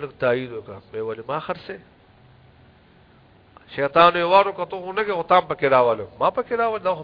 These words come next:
موږ د دې منع کوو. ها، اوس به خلک وایي چې د استاد مسلسل لار شته، کېدای شي څه، اه، دویمه، دریمه، درخه پنځه ځله مور کوي. نو چاته وي مه کوه، چاته وي مه کوه، خو ګوره زما نوم به نه دی، هلته، هلته سوال وکړه. هغه چې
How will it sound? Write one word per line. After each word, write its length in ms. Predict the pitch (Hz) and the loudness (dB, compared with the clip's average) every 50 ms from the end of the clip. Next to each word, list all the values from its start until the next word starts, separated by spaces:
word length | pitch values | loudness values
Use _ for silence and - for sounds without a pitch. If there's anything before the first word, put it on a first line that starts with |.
| 151 170 | -12 -14
موږ 80 | 170 156 | -12 -12
د 60 | 147 147 | -10 -10
دې 100 | 170 180 196 | -10 0 0
منع 160 | 262 320 302 | 0 0 0
کوو. 240 | 196 - 143 117 110 - - - - _ _ - _ - _ _ _ _ - - _ _ _ _ _ _ _ _ _ - | -4 -4 -8 -10 -10 -14 -20 -20 -20 _ _ -20 _ -20 _ _ _ _ -20 -20 _ _ _ _ _ _ _ _ _ -16
ها، 420 | - - 139 143 135 131 127 120 | -10 -4 0 2 2 4 4 4
اوس 240 | 117 135 175 196 190 | 2 2 0 -2 0
به 120 | 185 180 165 | -2 0 4
خلک 320 | 175 190 202 202 202 202 | 4 4 4 4 0 -2
وایي 140 | 214 220 190 | -6 -6 -4
چې 40 | 196 | -4
د 100 | 185 170 | -6 -6
استاد 340 | 165 147 - 185 190 196 | -6 -4 2 4 4 4
مسلسل 480 | 185 185 180 170 165 151 139 - 147 143 | 4 0 -6 -12 -12 -14 -6 -6 0 4
لار 180 | 151 160 165 156 | 6 6 6 6
شته، 380 | - - - 170 165 147 135 - - - - - - _ - | 2 0 6 8 8 8 6 4 -6 -18 -20 -20 -20 _ -6
کېدای 240 | 151 151 170 190 185 | -4 -2 0 -2 -2
شي 80 | 175 180 | -4 -8
څه، 160 | - - 160 147 143 139 143 - - - - _ - 127 | -6 -4 -2 -2 -2 -4 -8 -14 -20 -20 -20 _ -16 -10
اه، 240 | 131 139 139 139 135 - | -6 -6 -6 -6 -6 0
دویمه، 260 | 147 160 170 165 156 | 0 0 2 2 -2
دریمه، 280 | 135 143 151 160 160 147 | -2 -2 -4 -4 -4 -6
درخه 320 | 143 151 160 165 160 170 | -4 -2 -2 -2 -2 -4
پنځه 340 | 160 - 156 143 139 143 160 143 151 | -6 -8 -12 -12 -10 -10 -8 -6 -4
ځله 220 | 147 139 131 123 | -4 -4 -4 -6
مور 160 | 117 110 107 104 | -10 -14 -16 -14
کوي. 160 | - 98 101 - _ _ _ _ _ _ _ _ _ _ _ _ - | -16 -16 -16 -16 _ _ _ _ _ _ _ _ _ _ _ _ -20
نو 60 | 127 | -2
چاته 300 | - 170 175 175 - 175 | 6 6 6 6 6 2
وي 140 | 160 160 156 147 156 190 | -4 -4 -4 -4 -2 -4
مه 80 | 214 | -2
کوه، 380 | 214 - 220 214 208 190 180 160 | 2 4 6 8 8 8 6 6
چاته 300 | - 170 170 170 175 165 | 4 2 0 0 0 -4
وي 60 | 160 | -8
مه 120 | 151 151 | -8 -8
کوه، 220 | - 147 147 165 175 | -6 -4 -4 -2 -4
خو 100 | 160 156 | -6 -6
ګوره 180 | 147 143 135 | -6 -6 -6
زما 240 | 127 123 135 135 135 | -6 -6 -4 -4 -4
نوم 120 | 135 135 131 | -4 -6 -8
به 100 | 131 123 | -6 -4
نه 140 | 127 131 127 | -2 -2 -2
دی، 80 | 123 | -2
هلته، 260 | 120 120 113 - - - | -2 -2 -4 -6 -4 0
هلته 260 | 147 135 123 - 120 101 | 2 2 2 0 -2 -10
سوال 260 | - - 98 95 95 | -12 -12 -12 -12 -12
وکړه. 240 | 95 - _ - _ _ _ _ _ _ _ _ _ _ _ _ _ _ _ _ _ _ _ | -16 -20 _ -20 _ _ _ _ _ _ _ _ _ _ _ _ _ _ _ _ _ _ _
هغه 140 | - 135 143 | -4 -4 -2
چې 100 | 143 | -4